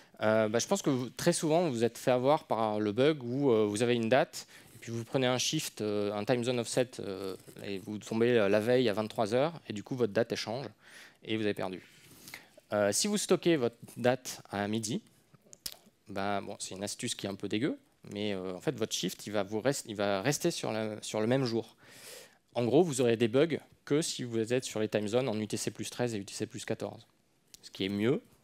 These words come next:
que, euh, d'être, euh, d'avoir des bugs sur toutes les time zones entre U T C, euh, zéro et U T C plus quatorze. Euh,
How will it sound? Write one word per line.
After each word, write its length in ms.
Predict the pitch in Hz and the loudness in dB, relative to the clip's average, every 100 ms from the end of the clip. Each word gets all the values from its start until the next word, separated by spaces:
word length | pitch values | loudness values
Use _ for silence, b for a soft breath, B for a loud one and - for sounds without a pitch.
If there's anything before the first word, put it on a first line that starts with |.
| _ | _
que, 280 | - 107 131 180 - - | -6 -2 -2 -4 -16 -12
euh, 560 | 95 95 92 90 92 | -8 -6 -6 -6 -10
d'être, 380 | 92 98 120 - | -4 -2 -2 -4
euh, 160 | 101 98 | -6 -4
d'avoir 220 | 101 98 | -2 -2
des 100 | 101 | 0
bugs 220 | 104 135 | 0 0
sur 260 | 123 107 95 | -2 -4 -6
toutes 280 | - 123 123 | -8 -12 -6
les 140 | 107 | -4
time 200 | 110 104 | -2 -2
zones 200 | 107 131 | 0 -2
entre 280 | 101 - 110 | -4 -2 -2
U 140 | 104 | -2
T 140 | - 101 | -4 -6
C, 300 | - 113 104 | -2 -2 -2
euh, 160 | 98 | -2
zéro 360 | 95 110 110 143 b b | 0 0 0 -4 b b
et 100 | 107 | -10
U 60 | 101 | -8
T 100 | 98 | -6
C 160 | - | -6
plus 180 | 113 92 | -6 -8
quatorze. 400 | - 107 107 107 _ _ _ _ _ _ _ _ _ _ - - B B B B B B B - | -12 -14 -18 -20 _ _ _ _ _ _ _ _ _ _ -18 -18 B B B B B B B -2
Euh, 1160 | 117 113 107 107 104 104 101 101 101 98 95 92 | 2 4 4 2 -2 -2 -4 -4 -6 -8 -8 -12